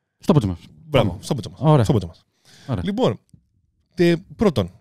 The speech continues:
Speaker 1: Πες.
Speaker 2: Mad V M A. Πες,
Speaker 1: Τι να
Speaker 2: κοίτα, άκουσε με.
Speaker 1: πρωτοπείς, ρε
Speaker 2: Κοίτα,
Speaker 1: μαλάκα.
Speaker 2: άκουσε με. Πάντα, πάντα στο, στο tech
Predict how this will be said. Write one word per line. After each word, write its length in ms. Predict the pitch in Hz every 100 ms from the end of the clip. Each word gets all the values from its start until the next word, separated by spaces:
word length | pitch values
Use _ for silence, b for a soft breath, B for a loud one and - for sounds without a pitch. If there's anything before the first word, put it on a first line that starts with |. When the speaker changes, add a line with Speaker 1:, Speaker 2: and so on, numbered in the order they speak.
| _ _ _ _ -
Speaker 1:
Πες. 260 | 151 - 170
Speaker 2:
Mad 100 | 196 151
V 120 | 160
M 80 | 139
A. 100 | 101 90 _ _ _ _ B B B B B B
Πες, 280 | 180 185 151
Speaker 1:
Τι 200 | - 262
να 160 | 277 240
Speaker 2:
κοίτα, 120 | 196
άκουσε 180 | 160 180
με. 60 |
Speaker 1:
πρωτοπείς, 460 | 117 165 123 190 202
ρε 60 | 139
Speaker 2:
Κοίτα, 120 | 117
Speaker 1:
μαλάκα. 180 | 117 123
Speaker 2:
άκουσε 200 | 135 104
με. 120 | 95 - _
Πάντα, 540 | - 120 113 117 147 - _ _ _ _ _ _
πάντα 400 | 120 117 117 156
στο, 180 | - 127
στο 220 | - 101
tech 120 | 113